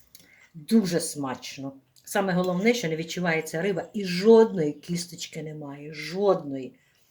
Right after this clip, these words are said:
Як стане повністю холодне, ще смачніше буде. На сьогоднішньому прикладі я показала, що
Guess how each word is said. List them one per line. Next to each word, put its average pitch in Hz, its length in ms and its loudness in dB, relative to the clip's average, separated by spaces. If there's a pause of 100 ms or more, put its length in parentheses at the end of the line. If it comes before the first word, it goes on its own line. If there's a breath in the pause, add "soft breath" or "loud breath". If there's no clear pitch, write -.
(640)
Як 190 180 -2
стане 220 280 4
повністю 202 440 0
холодне, 214 520 4
ще - 480 6
смачніше 156 720 -4
буде. 147 300 -6 (200)
На 220 120 2
сьогоднішньому 226 540 6
прикладі 202 380 6
я 202 80 4
показала, 185 540 4
що 208 560 6